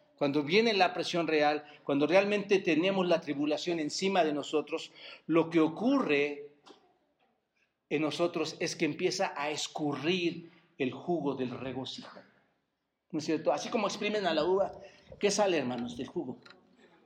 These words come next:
¿Es delicioso o no? Sí. Ya, cuando viene la tribulación, acuérdense que significa op-, op-, op-, op-, oprimir, eh, presionar. ¿Qué, qué es lo que debe salir de nosotros?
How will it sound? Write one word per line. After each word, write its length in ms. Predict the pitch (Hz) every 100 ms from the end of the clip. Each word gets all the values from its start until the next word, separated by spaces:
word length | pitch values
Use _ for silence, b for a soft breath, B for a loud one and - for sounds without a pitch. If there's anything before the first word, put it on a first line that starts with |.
| b _
¿Es 100 | 156
delicioso 580 | 185 165 160 175 170 160
o 40 |
no? 340 | 151 143 - - _ _ _
Sí. 420 | - - 151 131 - - _ b b b
Ya, 200 | 165 160
cuando 300 | 143 147 143
viene 260 | 131 202 214
la 140 | 185
tribulación, 880 | 165 175 175 - 202 208 - - - - 156
acuérdense 460 | - 175 175 170
que 80 | 165
significa 800 | 147 147 135 - 170 131 - - -
op-, 240 | 156 - -
op-, 200 | 143 147
op-, 160 | -
op-, 280 | - 143 -
oprimir, 580 | 151 147 147 160 185 180
eh, 200 | 147 131 -
presionar. 800 | 147 - 151 160 175 - - _
¿Qué, 320 | 220 - - _
qué 80 | 214
es 100 | 208
lo 120 | 233
que 140 | 196 180
debe 220 | 196 190
salir 260 | 190 214
de 100 | 220
nosotros? 640 | 208 185 214 208 180 -